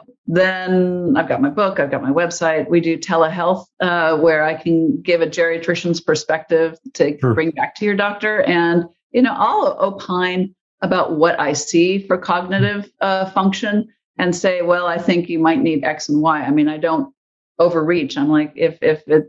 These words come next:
Speaker 1: if there's concerning things, but it's not really clear, I'll say, "Yeah, I think it's good to get neuropsychologic testing." Or, you know, more often it's like, "Ah, I think you ought to stop the, the bladder pills are really anticholinergic." I see a lot of women on those.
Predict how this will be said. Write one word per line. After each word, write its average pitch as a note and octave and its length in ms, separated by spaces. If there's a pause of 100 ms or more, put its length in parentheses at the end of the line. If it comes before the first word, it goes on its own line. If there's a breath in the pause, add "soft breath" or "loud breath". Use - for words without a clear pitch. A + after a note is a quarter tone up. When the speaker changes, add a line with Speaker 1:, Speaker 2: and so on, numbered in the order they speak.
Speaker 1:
if E3+ 260 (480)
there's D#3+ 220
concerning G#3 680
things, F3+ 440
but E3 560 (540)
it's E3 240
not D3 420
really D3 380
clear, G3 340
I'll D3+ 100
say, D#3 440
"Yeah, D#3+ 80
I D#3+ 60
think E3+ 180
it's E3 140
good - 200
to - 60
get E3+ 200
neuropsychologic D3 800
testing." F#3 440
Or, D3 260 (420)
you F#3 120
know, D#3 120
more F3+ 340
often E3 460
it's D3+ 220
like, D#3 300
"Ah, A3+ 600
I G3 100
think A3 220
you A3+ 100
ought G#3 100
to G3 80
stop G3+ 440
the, E3 320 (260)
the D#3 140
bladder D3+ 320
pills A3 400
are F3+ 120
really F#3+ 260
anticholinergic." F#3+ 920
I D3+ 80
see D3+ 180
a D3 60
lot C#3+ 220
of E3+ 80
women E3+ 240
on D#3+ 160
those. E3 340